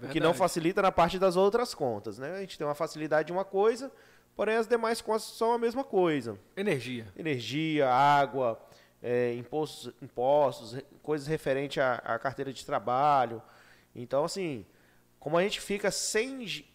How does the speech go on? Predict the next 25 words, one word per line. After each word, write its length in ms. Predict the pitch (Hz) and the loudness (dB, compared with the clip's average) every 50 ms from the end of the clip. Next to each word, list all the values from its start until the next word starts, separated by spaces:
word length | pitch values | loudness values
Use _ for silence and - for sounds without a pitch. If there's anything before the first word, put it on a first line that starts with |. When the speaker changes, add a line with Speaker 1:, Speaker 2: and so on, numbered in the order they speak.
| _ _ | _ _
Speaker 1:
sem 340 | - - - - 202 233 214 | -16 -10 -6 -6 -6 -4 -2
gerar 320 | - 202 180 160 165 151 | 0 2 4 4 4 4
renda, 640 | 139 127 151 180 226 269 277 233 165 110 82 - - - - _ _ _ _ _ _ _ _ _ - | 2 0 -2 -2 -2 -2 0 0 0 0 -2 -4 -8 -16 -20 _ _ _ _ _ _ _ _ _ -2
a 120 | 156 156 | -2 -2
gente 260 | 143 160 185 190 - | -2 -2 -6 -6 -4
também 400 | - 208 185 165 180 208 240 220 | 0 0 0 2 0 -2 -2 -6
fica 180 | 185 - - 208 | -10 -8 -8 -6
prejudicado 1120 | 190 214 214 208 196 208 202 190 - - - - - - - 160 170 214 240 247 233 214 | -4 -2 -2 -2 -2 -2 -6 -8 -10 -14 -20 -18 -8 -2 0 0 0 0 -2 -4 -6 -6
quando 200 | - - 196 196 | -4 -4 -4 -2
a 20 | 208 | -4
gente 120 | 214 - | -4 -4
for 120 | - 220 214 | -4 -4 -2
precisar 380 | - 220 220 214 180 220 208 | 0 -2 -2 -2 0 0 0
de 100 | 214 214 | 0 -2
um 40 | 254 | -6
empréstimo 480 | 262 233 240 226 233 240 - 254 247 285 | -8 -4 -2 -2 -2 -2 -4 -8 -12 -12
no 80 | 320 311 | -6 -2
banco. 520 | 269 226 190 185 185 190 - - 120 92 - _ - | 2 2 4 4 2 0 -4 -8 -12 -12 -14 _ -8
Speaker 2:
Caramba, 480 | - 131 139 147 135 127 135 135 139 147 | -6 -4 -2 -2 -2 -4 -6 -6 -8 -8
hein? 80 | 160 | -6
Speaker 1:
Porque 300 | 165 196 185 - 185 180 | -6 -6 -2 0 0 0
se, 320 | 165 - - 196 196 180 - | 0 0 0 0 0 0 -2
se 220 | - - - 208 | -6 -8 -4 -4
você 400 | 196 170 185 190 190 - - 196 | -2 0 0 -2 0 0 0 0
não, 240 | 190 196 196 185 | 0 0 -2 -4